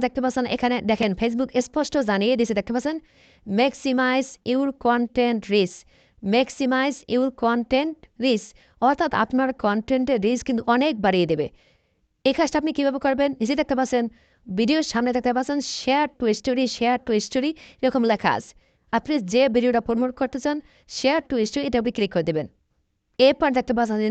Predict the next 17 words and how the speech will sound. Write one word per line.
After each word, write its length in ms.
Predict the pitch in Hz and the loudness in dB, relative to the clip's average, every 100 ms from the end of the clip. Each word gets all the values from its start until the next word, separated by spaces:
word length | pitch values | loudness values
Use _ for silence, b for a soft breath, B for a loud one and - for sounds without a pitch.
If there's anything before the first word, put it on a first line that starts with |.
| 208 | 0
নিচে 160 | 214 247 | 0 0
দেখতে 140 | 240 240 | -2 -2
পাচ্ছেন 200 | 247 240 - | 0 -2 -4
শেয়ার 200 | - 254 220 | 0 2 2
লেখা 160 | 175 196 | 2 0
আছে, 140 | 196 262 - b b b b | 0 -4 -6 b b b b
এই 120 | 226 226 - | 0 0 0
শেয়ার 240 | 247 277 285 | 2 2 2
উপরে 140 | 226 | -2
ক্লিক 160 | - 190 | -2 0
করে 100 | 175 160 | 0 0
দেবেন। 160 | 147 - - | -2 -4 2
এরপর 160 | 254 269 | 2 4
দেখবেন 160 | 247 233 | 2 2
আপনার 140 | 233 240 208 | 0 -2 -2
স্টোরিতে 260 | - 269 269 | -2 -4 -2
কিন্তু 140 | 262 | -4